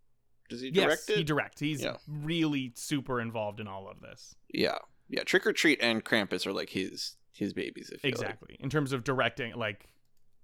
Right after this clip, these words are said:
Speaker 2: I think he direct-, I don't know, like, reading his thing,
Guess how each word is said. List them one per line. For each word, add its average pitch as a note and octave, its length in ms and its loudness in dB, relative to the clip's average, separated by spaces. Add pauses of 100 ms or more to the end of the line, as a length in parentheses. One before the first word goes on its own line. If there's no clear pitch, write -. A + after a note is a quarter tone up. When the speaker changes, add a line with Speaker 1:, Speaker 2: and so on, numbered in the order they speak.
(260)
Speaker 2:
I A#2+ 120 -6 (580)
think F#3 360 -2 (520)
he F3 240 -12 (400)
direct-, C#3+ 480 -4 (340)
I G3+ 100 6
don't C#4 180 4
know, A3+ 300 2
like, D#3+ 160 2
reading F3 520 -2
his D3 380 -4
thing, D#3 500 -2